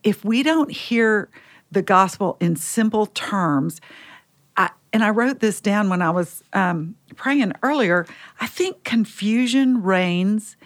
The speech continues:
in, um, a lot of expanded interpretations and add-ons. I think confusion reigns in that. And for us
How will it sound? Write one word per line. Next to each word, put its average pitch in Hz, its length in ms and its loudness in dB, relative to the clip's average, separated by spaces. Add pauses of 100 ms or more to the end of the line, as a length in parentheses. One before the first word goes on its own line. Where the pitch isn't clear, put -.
(420)
in, 196 600 2 (920)
um, 180 400 0 (220)
a 202 100 4
lot 208 540 4 (100)
of 190 180 2 (560)
expanded 214 1000 0
interpretations 196 920 -2
and 214 200 2
add-ons. 233 600 2
I 202 120 4
think 233 280 0
confusion 214 580 0
reigns 233 460 2
in 165 220 -2
that. 160 320 -2 (440)
And 220 340 2 (120)
for - 360 -2
us 247 300 0